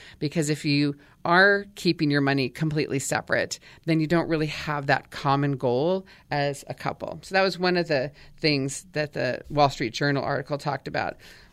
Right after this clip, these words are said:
um, was the idea of commingling money and how those couples tend to do better.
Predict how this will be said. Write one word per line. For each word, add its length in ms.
um, 380
was 320
the 180
idea 300
of 140
commingling 580
money 360
and 140
how 220
those 220
couples 380
tend 280
to 140
do 160
better. 400